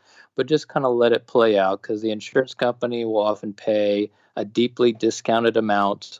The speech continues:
off the hospital's full billed charges. And you want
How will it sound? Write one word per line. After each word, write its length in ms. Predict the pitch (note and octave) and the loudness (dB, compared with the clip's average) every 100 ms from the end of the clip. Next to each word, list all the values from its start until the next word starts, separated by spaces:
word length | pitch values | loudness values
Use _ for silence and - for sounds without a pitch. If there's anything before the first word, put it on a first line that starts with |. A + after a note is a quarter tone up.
| - | -4
off 220 | G#2 - | -4 -4
the 80 | F#2+ | -6
hospital's 640 | G2+ G#2 - G#2+ G2 G2 _ | -2 -2 -2 -2 -2 -6 _
full 360 | A2+ A2 G#2+ A2 | 0 2 2 0
billed 420 | G#2 G#2 G#2 G2+ | -2 -2 -2 -4
charges. 640 | - G2+ F#2+ F#2+ F#2 - _ - - - | -2 0 0 -4 -8 -10 _ -20 -14 -8
And 100 | C#3 | -4
you 100 | C#3+ | 0
want 220 | D3 | 0